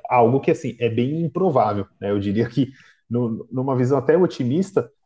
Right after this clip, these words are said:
é oitenta a vinte pra acontecer, pra, pra acontecer isso, da, da Red Bull continuar oitenta por cento muito bem e da Mercedes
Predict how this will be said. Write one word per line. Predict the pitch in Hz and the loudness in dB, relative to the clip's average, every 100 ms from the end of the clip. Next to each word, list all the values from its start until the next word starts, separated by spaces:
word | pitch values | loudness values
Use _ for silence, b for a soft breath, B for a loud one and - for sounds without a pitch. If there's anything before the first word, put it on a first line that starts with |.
| _ | _
é | 120 | 4
oitenta | 143 127 147 170 180 | 4 4 0 0 0
a | 214 | 0
vinte | 135 151 160 | 0 -2 -2
pra | 156 | 0
acontecer, | 165 170 160 165 - 165 123 | 0 0 -2 -4 0 0 0
pra, | - 135 123 117 107 | 2 4 6 6 4
pra | 120 | 2
acontecer | 123 139 131 139 170 | 0 -2 -6 -2 0
isso, | 156 110 113 | 0 -2 0
da, | 117 104 98 104 - | 2 2 0 -8 -6
da | 107 104 | 0 0
Red | 131 120 | 0 -2
Bull | 110 156 | 0 0
continuar | - 160 147 123 117 101 - | 0 -4 -4 0 2 0 0
oitenta | - 156 143 147 | -2 0 -2 -2
por | 127 120 | -2 -4
cento | - 120 117 | -4 -6 -4
muito | 117 131 127 | -4 -2 0
bem | 120 160 269 - | 2 2 -4 -4
e | |
da | 180 | 0
Mercedes | 175 156 - 156 | 2 0 0 0